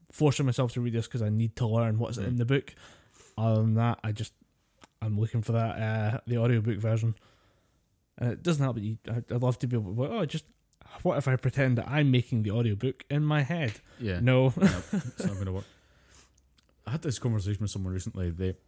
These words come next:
Speaker 2: they, um, the whole books versus comics and comics and, comics and comic books against, um, audiobooks.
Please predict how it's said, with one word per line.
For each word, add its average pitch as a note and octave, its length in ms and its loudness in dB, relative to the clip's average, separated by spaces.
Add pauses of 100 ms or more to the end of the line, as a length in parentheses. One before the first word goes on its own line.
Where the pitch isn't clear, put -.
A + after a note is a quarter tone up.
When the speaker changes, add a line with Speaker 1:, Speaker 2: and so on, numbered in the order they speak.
(300)
Speaker 2:
they, G#2+ 420 0
um, F2+ 220 -4 (1300)
the G2+ 80 -4
whole G2+ 180 -2 (160)
books - 400 -10
versus F#2+ 600 -6
comics G2+ 480 -4
and F#2 120 -6
comics G2+ 380 -6
and, F#2+ 140 -4 (680)
comics G#2+ 460 -2
and F#2+ 80 -4
comic G#2 280 -4
books G2 240 -10
against, F2 560 -4
um, F2 380 -6 (580)
audiobooks. G2+ 600 0